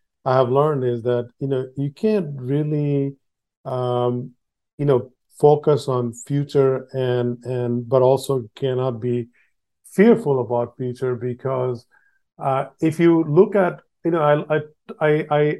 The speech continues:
I look at these things as a, as a kind of like a,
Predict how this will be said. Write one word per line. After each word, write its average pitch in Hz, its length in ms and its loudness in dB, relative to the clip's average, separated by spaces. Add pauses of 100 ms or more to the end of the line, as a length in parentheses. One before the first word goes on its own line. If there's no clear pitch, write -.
I 143 100 2
look 185 280 2
at 170 180 0
these 151 220 -4
things 151 300 -4
as 127 160 -2
a, 120 280 -4
as 123 160 -2
a 123 120 0
kind 135 220 -4
of 127 120 -6
like 123 240 -4
a, 120 180 -2